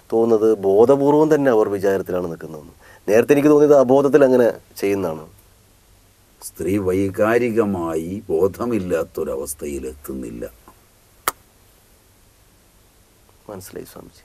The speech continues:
Speaker 2: ചുറ്റുപാടുകളുടെ അവയർനെസ് അവളെ എപ്പോഴും കാത്തു നിൽക്കുന്നു, പുരുഷനെ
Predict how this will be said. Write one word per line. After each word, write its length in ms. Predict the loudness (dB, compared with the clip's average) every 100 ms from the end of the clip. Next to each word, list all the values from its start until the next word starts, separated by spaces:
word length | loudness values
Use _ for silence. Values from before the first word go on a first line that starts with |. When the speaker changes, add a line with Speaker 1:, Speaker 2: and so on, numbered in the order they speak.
| _ _ _ _ _ _ _ _ _ _ _ _ _ _ _ _ _ _ _ _ _ _ _ _ _ _ _ _ _ _ _ _ -14
Speaker 2:
ചുറ്റുപാടുകളുടെ 680 | -2 2 4 4 0 0
അവയർനെസ് 580 | 0 0 0 -2 -6 -6
അവളെ 200 | -4 -4 -4
എപ്പോഴും 280 | -6 -8 -10 -10
കാത്തു 220 | -10 -10
നിൽക്കുന്നു, 360 | -12 -14 -18 -20 _ _ _ _ _ _ _ _ _ _ _ _ _ _ _ _
പുരുഷനെ 400 | -12 -12 -12 -14